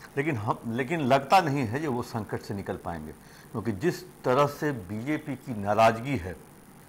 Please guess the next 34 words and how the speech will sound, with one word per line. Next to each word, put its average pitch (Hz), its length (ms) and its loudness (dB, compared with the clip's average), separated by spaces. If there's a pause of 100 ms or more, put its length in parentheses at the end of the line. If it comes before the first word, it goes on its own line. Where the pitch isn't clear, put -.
(180)
उस 147 180 -6
तरह 120 180 2
से 156 280 -2 (400)
लगता 117 280 0
है 127 120 -2
जो, 113 320 -4
जो 107 120 -4
चिराग 117 460 2
पासवान 113 500 2
की 113 140 -10
पार्टी, 98 540 0 (640)
कहें 113 240 -2
जो 120 80 0
कोई, 120 240 -2
कहीं 113 480 -4
जो, 113 120 0
कहें 107 340 -4
जो 113 60 -2
एक 107 200 -2
तरह 117 140 4
से, 113 400 2
अ, - 120 -8 (920)
संकट 120 320 -2
के 131 80 -2
दौर 123 220 6
से 127 120 -4
गुजर 98 220 0
रही 85 180 -6
है। 87 140 -10 (120)
क्योंकि 117 240 -2
कहें 135 260 0
जो 147 80 -2
चौबीस 139 440 2
तारीख 151 240 4